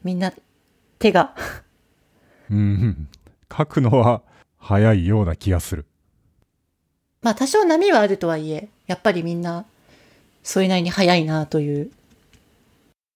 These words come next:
Speaker 2: じゃあ、この話どっから行きますかね。
Speaker 1: うん。どういう感じから行けばいいんですかね。
Speaker 2: じゃあ、まず振り返りとして、一体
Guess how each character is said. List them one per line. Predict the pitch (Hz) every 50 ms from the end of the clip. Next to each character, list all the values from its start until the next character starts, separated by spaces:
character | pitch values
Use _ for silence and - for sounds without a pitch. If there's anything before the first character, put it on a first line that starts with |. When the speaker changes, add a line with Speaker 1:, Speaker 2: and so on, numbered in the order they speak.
| _ _ _ _ _ _ _ _ _ _ _ _ _ _ _
Speaker 2:
じ | - -
ゃ |
あ、 | -
こ | - - 110 110
の | 135 160 147 - _
話 | - - - 143 156 151 - 120
ど | 117 -
っ | -
か | - -
ら | 143 110
行 | -
き | -
ま | 98 98
す | -
か | - - 85
ね。 | 82 85 87 87 82 78 73 73 71 - _ _ _ _ _ _ _ _ _ _ _ _ _ _ _ _ _
Speaker 1:
う | 196 196
ん。 | 196 202 196 190 185 180 170 160 170 247 320 _ _ _ _ _ _ _ _ _ _ _ _ _ _ _ _ _ _ _
ど | 185 185 196 202
う | 208 202
い | 208 208
う | 202 202
感 | - - 220 202 -
じ | -
か | - 196
ら | 185 185
行 | 180
け | - 175
ば | 160
い | 156
い | 151
ん |
で | 165 156
す | - -
か | - 151
ね。 | 151 151 151 156 - _ - - - - - - - - - _ _ _ _ _ _ _ _ _ _ _ _ _ _ _ _ _ _ _ _ _ _ _ _
Speaker 2:
じ | - 113
ゃ | 113 123
あ、 | 117
ま | 101 110 127
ず | 147 170 143
振 | - - 113
り | 120 139
返 | - 202 202 208
り | 208 208 202
と | - _ _ - 196 180
し | - -
て、 | - 190 180 180 175 - -
一 | 139 123
体 | - - 165 160 151